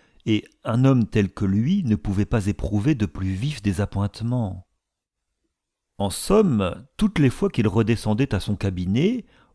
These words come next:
aux trois quarts gelé par une station trop longue au bout de sa lunette, il éprouvait un véritable accès de fureur.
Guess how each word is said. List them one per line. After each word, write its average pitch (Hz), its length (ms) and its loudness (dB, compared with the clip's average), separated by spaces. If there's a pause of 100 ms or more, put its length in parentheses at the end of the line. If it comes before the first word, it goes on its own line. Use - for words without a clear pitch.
(140)
aux 80 120 -10
trois - 280 0
quarts 92 240 2
gelé 113 400 2
par 95 260 -4
une 95 80 -2
station 101 560 -4
trop 101 260 0
longue 110 360 2 (120)
au 95 140 -6
bout 101 180 0
de 92 100 -4
sa 87 200 -6
lunette, 113 640 -4 (480)
il 107 140 0
éprouvait 117 580 -2
un 98 80 -2
véritable 123 680 0
accès - 320 -4
de 98 100 -2
fureur. 90 1080 -4